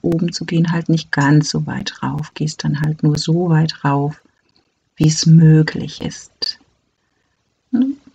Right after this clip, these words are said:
Nimm immer die Variante für dich, die angenehm ist. Und dann versuch, dich nochmal zu recken, zu strecken, lang zu ziehen.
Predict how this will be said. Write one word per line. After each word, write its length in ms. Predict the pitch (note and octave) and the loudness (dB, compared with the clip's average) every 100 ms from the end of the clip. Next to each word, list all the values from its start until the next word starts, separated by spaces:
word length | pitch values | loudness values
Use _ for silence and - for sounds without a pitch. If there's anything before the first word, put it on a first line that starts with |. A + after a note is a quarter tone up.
| _ _ _ _ | _ _ _ _
Nimm 300 | A3+ G#3 G3+ | -4 0 0
immer 540 | G3+ F#3+ F#3 F3 E3 E3+ - | 0 -2 -2 -2 -2 -2 -2
die 200 | E3 E3+ | -2 0
Variante 680 | E3 D#3+ D#3 D3+ D3+ D3+ D#3 | 0 2 2 2 0 -2 -6
für 160 | - | -8
dich, 480 | - B2+ - - - _ _ _ _ _ - | -4 -4 -6 -14 -20 _ _ _ _ _ -6
die 200 | - - | -6 -2
angenehm 640 | D3 C#3+ D3 C3+ - - | -2 0 -2 -2 -6 -8
ist. 240 | - - - | -10 -10 -6
Und 160 | D#3 | -6
dann 140 | D3 D3+ | -4 -8
versuch, 640 | - D#3 - G#3 A3 - | -8 -8 0 2 2 -2
dich 220 | - - | -6 -2
nochmal 280 | D#3+ - - | -4 -4 -10
zu 140 | - | -8
recken, 520 | - G3 - F#3 F#3 | -4 -4 -2 -4 -4
zu 180 | - - | -8 -8
strecken, 640 | - - - - F3+ E3+ E3 | -8 -6 -8 -6 -8 -4 0
lang 460 | D#3+ D#3+ F#3 G3 | 0 0 -2 -8
zu 160 | - - | -6 -8
ziehen. 540 | - - E3+ E3 D#3 | -8 -4 0 2 0